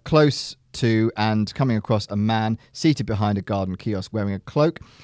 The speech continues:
and a large shady hat. According to Morbely, his appearance was most repulsive, his expression odious, his complexion was dark and rough.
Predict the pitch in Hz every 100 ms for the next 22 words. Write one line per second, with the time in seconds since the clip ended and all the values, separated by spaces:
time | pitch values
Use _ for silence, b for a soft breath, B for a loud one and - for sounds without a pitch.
0 | B 117 107 107 107 - 101 90 92 98
1 | - - 151 139 113 107 113 110 107 b
2 | b 110 107 113 107 107 101 170 175 -
3 | - 101 - 104 - b - 104 98 113
4 | 92 107 101 104 104 95 95 110 110 160
5 | - 113 107 b b 104 - 113 110 92
6 | 95 131 143